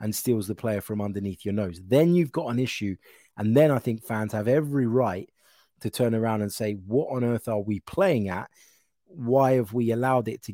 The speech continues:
get to this point? We had this in our hands. We knew what it was gonna take. And therefore, if we didn't wanna pay that type of money,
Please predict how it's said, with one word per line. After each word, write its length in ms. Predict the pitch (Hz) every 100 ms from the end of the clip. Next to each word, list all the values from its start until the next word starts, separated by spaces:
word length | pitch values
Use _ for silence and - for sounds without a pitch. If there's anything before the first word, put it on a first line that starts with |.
| 95
get 220 | 135 139
to 80 | -
this 180 | 110 101
point? 400 | - 120 104 -
We 120 | 110
had 260 | 98 135 131
this 200 | 117 -
in 100 | 104
our 100 | 95
hands. 400 | 87 - 120 113 - - - _
We 100 | 127
knew 240 | 135 156
what 160 | 135 123
it 80 | 101
was 100 | 101
gonna 200 | 107 101
take. 320 | - 110 -
And 180 | 107 107
therefore, 380 | 123 - 113 113
if 140 | -
we 100 | 113
didn't 280 | 104 160 175
wanna 200 | 139 120
pay 260 | - 139
that 200 | 127 113
type 220 | - 104 107
of 60 |
money, 280 | 101 98 95